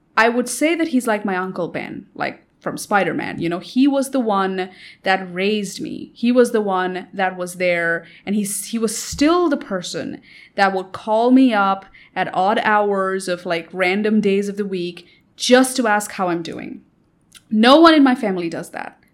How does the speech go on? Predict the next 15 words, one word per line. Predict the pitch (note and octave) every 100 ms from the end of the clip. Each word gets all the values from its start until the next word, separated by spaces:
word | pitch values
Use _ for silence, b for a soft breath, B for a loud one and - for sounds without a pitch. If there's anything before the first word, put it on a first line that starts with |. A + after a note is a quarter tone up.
| -
No | G#3 A3+
one. | G#3+ G#3+
Like, | D#3 F3+
my | G3
mom | G3 G3 C4 G#4
would | A#4 A#4
probably, | F#4+ F#4+ F4+ C4+ B3+ D4 B B _
but | A#3+ G#3+
besides | G#3+ - A#3+ C#4+ G4
my | G4
mom, | F#4 D4+ C#4+ C#4+ D4 - - -
it |
was | B3+ B3 -
just | D4 D4
him | - - D#4 G3 D3